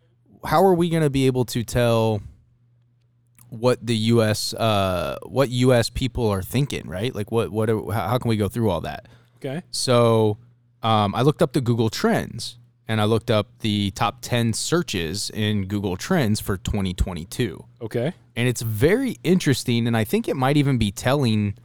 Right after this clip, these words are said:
Speaker 1: a little bit telling where U S society is in a whole,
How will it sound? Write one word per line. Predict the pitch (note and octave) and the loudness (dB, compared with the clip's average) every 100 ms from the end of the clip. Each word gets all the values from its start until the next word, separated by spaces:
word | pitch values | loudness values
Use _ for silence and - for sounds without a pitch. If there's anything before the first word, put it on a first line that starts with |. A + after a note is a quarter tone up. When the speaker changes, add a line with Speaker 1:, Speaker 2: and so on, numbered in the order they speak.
| - - | -20 -2
Speaker 1:
a | |
little | C3 C#3+ | 2 2
bit | B2+ - | 0 0
telling | C#3 C#3 A2+ G2+ | 0 2 0 0
where | A2+ A2+ G#2 F2+ - G2+ | 0 0 -4 -6 -16 -6
U | A#2 A#2+ | -2 0
S | A#2 D#3 - - - | 0 -2 -4 -10 -8
society | - G2 A2+ A#2+ F#3+ A2+ F#2+ F#2 | -8 -6 -4 0 0 0 -2 -2
is | F#2+ F#2+ - - - _ _ - | -2 -4 -8 -10 -20 _ _ -6
in | A2+ | -2
a | G2+ | -2
whole, | D#2+ G2+ E3+ D3+ F#2 F#2 | -2 2 4 4 2 -4